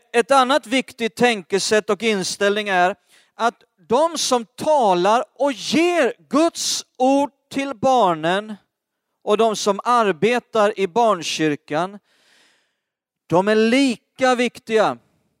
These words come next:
som de som talar och ger Guds ord till de vuxna.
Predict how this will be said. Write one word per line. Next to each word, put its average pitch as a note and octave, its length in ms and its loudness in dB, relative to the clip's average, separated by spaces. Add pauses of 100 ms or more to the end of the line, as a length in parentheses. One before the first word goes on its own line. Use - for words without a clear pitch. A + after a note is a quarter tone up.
(340)
som A3+ 260 -2
de F#3 220 0
som G3 200 -4
talar F#3+ 760 0 (260)
och A3+ 160 0
ger F3+ 380 0
Guds F#3+ 460 -2
ord F#3+ 260 0
till G#3+ 160 0
de A#3 140 0
vuxna. C4 580 -2